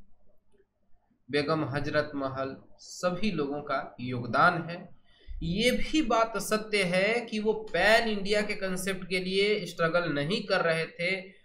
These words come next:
वो अपने राज्य को, अपने state को बचाने के लिए लड़ाई लड़ रहे थे। तो इस वजह से कहा गया कि ये स्वतंत्रता संग्राम नहीं था, ये तो,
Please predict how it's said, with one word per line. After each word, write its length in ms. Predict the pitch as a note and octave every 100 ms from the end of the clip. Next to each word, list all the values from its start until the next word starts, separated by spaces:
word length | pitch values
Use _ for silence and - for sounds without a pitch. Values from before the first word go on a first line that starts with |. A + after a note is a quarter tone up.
| -
वो 80 | B3
अपने 400 | C#4+ - C4+ C4
राज्य 440 | F#3+ G#3 A3 F#3+ G#3
को, 300 | - F3+ -
अपने 460 | - G3 C4 B3+
state 440 | A3 - C4+ D4+ -
को 80 |
बचाने 460 | G#3 G#3+ G#3 F#3+ G3
के 140 | F#3+
लिए 480 | F3 C#3+ D3 D#3+ - _ _ -
लड़ाई 360 | D3+ F3 F#3+ F#3+
लड़ 240 | F3 G3+
रहे 280 | G3 F#3+ F#3+
थे। 520 | F#3 F3+ G3 G3 - - -
तो 280 | C4+ - -
इस 260 | B3 C#4+ -
वजह 340 | G3 F3 -
से 180 | - -
कहा 260 | - F#3 F#3
गया 300 | F3+ F#3+ A3+
कि 160 | A3+
ये 260 | A3 F3+ A3
स्वतंत्रता 800 | A3 G3 - F#3+ F#3+ G#3 - C4+
संग्राम 480 | C4 F#3+ E3+ E3 D#3+
नहीं 340 | D#3 E3+ F#3+
था, 440 | D#3+ D#3+ F3 - - -
ये 360 | D#3+ F#3+ C4
तो, 200 | C#4+ -